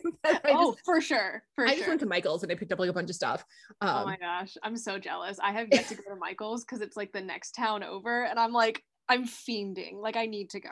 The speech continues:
Speaker 2: <laughs>
Speaker 1: Oh, they have so much good stuff
Speaker 2: Oh.
Speaker 1: this year that's witchcraft related that you can definitely use all year.
Speaker 2: Mm-hmm.
Speaker 1: And then there are, I just went to Five Below today, and there's a ton of witchcraft books. Uh,
Speaker 2: Oh.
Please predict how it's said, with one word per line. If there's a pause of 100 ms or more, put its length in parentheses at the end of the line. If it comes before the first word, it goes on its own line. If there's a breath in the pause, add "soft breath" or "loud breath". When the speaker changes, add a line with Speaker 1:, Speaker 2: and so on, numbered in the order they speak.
Speaker 2:
<laughs>
Speaker 1:
Oh,
they
have
so
much
good
stuff
Speaker 2:
Oh.
Speaker 1:
this
year (560 soft breath)
that's
witchcraft
related
that
you
can
definitely
use
all
year.
Speaker 2:
Mm-hmm.
Speaker 1:
And
then (160)
there
are, (400)
I
just
went
to
Five
Below
today,
and
there's (100)
a
ton
of
witchcraft
books. (920 soft breath)
Uh, (180)
Speaker 2:
Oh.